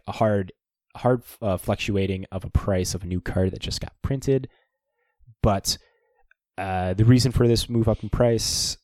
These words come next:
is that this seems to be more of a natural growth of a card demand, uh, especially with Ti-, uh, Uro, K-, Lotus,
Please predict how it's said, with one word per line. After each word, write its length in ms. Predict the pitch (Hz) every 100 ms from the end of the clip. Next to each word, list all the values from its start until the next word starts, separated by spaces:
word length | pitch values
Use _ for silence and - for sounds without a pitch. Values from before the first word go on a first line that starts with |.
| -
is 480 | 101 101 98 95 -
that 200 | 95 -
this 160 | 92
seems 340 | - 98 95 -
to 120 | 92
be 220 | 98 95
more 260 | 90 90 95
of 100 | 92
a 60 |
natural 840 | 87 92 92 - 92 90 87 87 - _ _ _ 120
growth 520 | 98 95 98 120 - _ _ _ _ _ _ -
of 160 | 104
a 40 | 104
card 440 | - 110 107 107 _
demand, 540 | 117 101 98 107 156 202 _ _ - - -
uh, 200 | 92 90
especially 340 | 92 98 - 95
with 800 | 95 92 92 90 - - - - _ _ _ _ _ _ _
Ti-, 260 | - 101 92 -
uh, 240 | 104 90 85 - _ _ -
Uro, 560 | 120 101 101 98 95 90 -
K-, 80 | - -
Lotus, 560 | - 101 95 90 - -